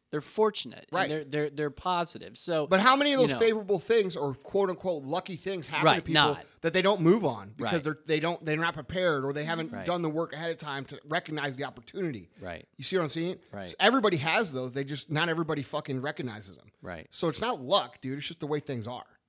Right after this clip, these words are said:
Speaker 1: Right.
Speaker 2: That's how I see it.
Speaker 1: Yeah. No, I, I,
Speaker 2: And,
Speaker 1: I
Speaker 2: and,
Speaker 1: agree.
Speaker 2: and the reason I don't say luck all the time and don't, like, dude, people are like, "Yo,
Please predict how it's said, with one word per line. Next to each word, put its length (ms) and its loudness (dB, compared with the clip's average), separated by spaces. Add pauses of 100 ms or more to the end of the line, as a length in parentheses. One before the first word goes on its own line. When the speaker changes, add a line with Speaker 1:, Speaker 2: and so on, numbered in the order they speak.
Speaker 1:
Right. 320 -14
Speaker 2:
That's 180 -6
how 100 -8
I 100 -10
see 180 -8
it. 140 -20 (100)
Speaker 1:
Yeah. 220 -8 (100)
No, 140 -8
I, 100 -8
I, 240 -14
Speaker 2:
And, 140 0
Speaker 1:
I 40 -8
Speaker 2:
and, 140 0
Speaker 1:
agree. 120 -4
Speaker 2:
and 80 2
the 60 2
reason 240 0
I 40 4
don't 280 0
say 260 -4
luck 440 -8 (560)
all 140 0
the 80 -4
time 420 -2
and 200 -6
don't, 320 -8
like, 260 -8
dude, 140 -6
people 280 -4
are 60 2
like, 80 -4
"Yo, 320 6